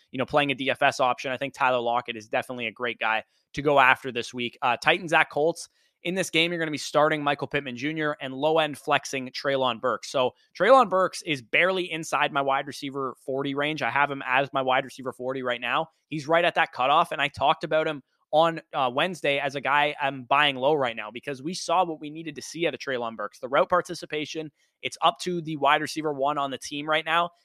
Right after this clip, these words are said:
and even though he didn't have a great week last week, he still leads the team in targets per route run. He still leads the team in target share right now, despite being a part-time player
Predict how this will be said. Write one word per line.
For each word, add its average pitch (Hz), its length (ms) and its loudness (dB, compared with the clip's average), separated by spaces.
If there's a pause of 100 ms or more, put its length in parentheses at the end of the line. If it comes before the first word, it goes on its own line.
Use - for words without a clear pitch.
(120)
and 147 140 -6
even 185 260 -2
though 175 160 2
he 160 140 -8
didn't 147 240 -6
have 165 140 0
a 147 40 4
great 135 360 -2
week 131 200 -4
last 160 280 2
week, 175 220 -2 (220)
he 170 120 -10
still 196 360 2
leads 170 260 -4
the 147 100 -10
team 151 420 -6
in 139 120 -6
targets 147 360 -2
per 143 120 -6
route 135 240 2
run. 127 200 0
He 123 100 -10
still 170 240 0
leads 160 220 -4
the 147 100 -10
team 143 320 -8 (300)
in 175 160 0
target 165 340 6
share 139 220 2
right 131 220 4
now, 127 160 2
despite 160 400 0
being 151 240 0
a 120 40 -4
part-time 143 480 2
player 135 380 2